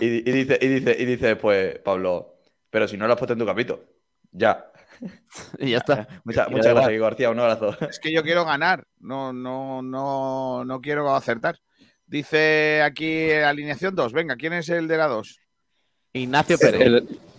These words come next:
Speaker 1: Yo no,
Speaker 4: la,
Speaker 1: yo.
Speaker 4: la que va a ganar. La misma que la del otro día. Es decir,
Speaker 3: Ah.
Speaker 4: la misma que la,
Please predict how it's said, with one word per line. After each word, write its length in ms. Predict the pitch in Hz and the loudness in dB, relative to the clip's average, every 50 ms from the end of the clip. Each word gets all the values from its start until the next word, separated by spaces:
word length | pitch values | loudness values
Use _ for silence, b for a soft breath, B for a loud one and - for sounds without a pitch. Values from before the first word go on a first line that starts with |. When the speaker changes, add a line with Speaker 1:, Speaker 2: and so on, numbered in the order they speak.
| - - - - | -20 -20 -14 -4
Speaker 1:
Yo 120 | 104 - - | 0 0 0
no, 80 | - - | 2 4
Speaker 4:
la, 240 | - 139 135 127 - | 6 6 8 6 6
Speaker 1:
yo. 80 | - 147 | 4 2
Speaker 4:
la 140 | 131 127 123 | 2 2 2
que 100 | 127 131 | 2 2
va 100 | 127 143 | 2 4
a 40 | 139 | 2
ganar. 300 | 123 127 135 143 143 - _ _ _ _ - - 165 - | 2 2 0 0 0 -2 _ _ _ _ -20 -20 -12 -4
La 180 | 139 135 120 123 | -2 0 0 0
misma 380 | 135 156 170 170 175 180 170 | 0 -2 -2 0 0 -2 0
que 80 | 156 151 | 0 2
la 120 | 147 143 139 | 2 2 2
del 100 | 139 143 | 2 0
otro 240 | 143 - 147 139 | 0 -2 -2 -4
día. 180 | 120 107 98 - - _ - - _ _ _ _ _ - _ _ _ - _ - _ _ - | -4 -6 -10 -16 -20 _ -20 -20 _ _ _ _ _ -20 _ _ _ -20 _ -20 _ _ -2
Es 140 | 143 143 139 | -2 0 2
decir, 360 | 143 131 - - 185 226 226 | 0 0 2 2 2 2 2
Speaker 3:
Ah. 160 | 147 123 - - - - - | 2 0 0 0 -6 -8 -2
Speaker 4:
la 180 | - 143 135 131 | 2 2 2 2
misma 320 | 143 147 156 151 135 131 127 | 2 -2 -2 -2 -2 -2 -2
que 80 | 131 131 | 0 0
la, 140 | 127 127 | 0 0